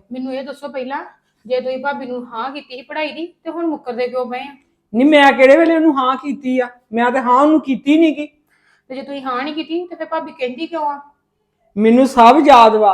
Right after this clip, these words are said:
Speaker 2: ਵੀ ਮੈਂ ਕਿਹੜੀ ਗੱਲ ਕੀਤੀ ਤੇ ਕਿਹੜੀ ਨਹੀਂ ਕੀਤੀ। ਭਾਬੀ ਤੇ ਜਾਣ ਕੇ ਮਾਰੀ ਜਾਣ ਰਹੀ ਆ। ਮੈਂ ਤਾਂ ਆਖਾਂ ਕਲੇਸ਼ ਹਾਰ ਗਿਆ ਵਾ, ਪਰ ਕਲੇਸ਼ ਤੇ ਉੱਥੇ ਦਾ ਉੱਥੇ ਹੀ ਆ।
Speaker 1: ਮੰਮੀ, ਕਲੇਸ਼ ਦੀ ਗੱਲ ਕੀ ਕਰਨ ਡਏ ਤੁਸੀਂ?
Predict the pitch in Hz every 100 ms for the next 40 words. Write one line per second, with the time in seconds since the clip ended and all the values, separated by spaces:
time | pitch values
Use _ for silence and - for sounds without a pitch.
0 | 185 240 262 262 247 247 302 277 262 254
1 | 240 277 294 285 269 269 285 220 240 247
2 | 233 226 208 269 269 240 220 233 220 226
3 | 262 294 269 247 262 254 240 254 285 277
4 | 269 _ _ _ _ _ _ _ - 226
5 | 247 262 285 285 349 339 277 262 302 311
6 | 277 220 202 240 214 - 247 247 254 254
7 | 254 277 262 262 277 285 247 233 254 302
8 | 285 - _ _ _ _ _ _ _ _
9 | _ _ _ _ 269 277 320 311 269 247
10 | 254 262 254 285 311 277 247 262 262 254